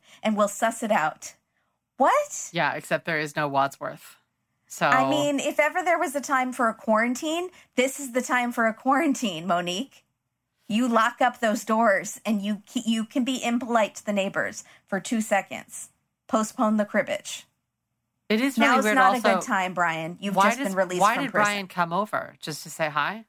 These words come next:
Speaker 2: "Hi,
Speaker 1: He
Speaker 2: I'm out."
Speaker 1: said, "I just wanted to let you guys know."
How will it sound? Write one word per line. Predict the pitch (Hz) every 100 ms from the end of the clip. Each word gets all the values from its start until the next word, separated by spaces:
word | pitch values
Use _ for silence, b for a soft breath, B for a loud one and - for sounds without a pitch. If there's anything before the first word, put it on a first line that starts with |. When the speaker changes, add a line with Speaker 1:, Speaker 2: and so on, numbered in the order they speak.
| _
Speaker 2:
"Hi, | - 180 147 117
Speaker 1:
He |
Speaker 2:
I'm | 139
out." | 196
Speaker 1:
said, | 277 262 - B -
"I | 233
just | 220 233
wanted | 233 214 208
to | 208
let | 190 -
you |
guys | 190 170 170
know." | 185 156 143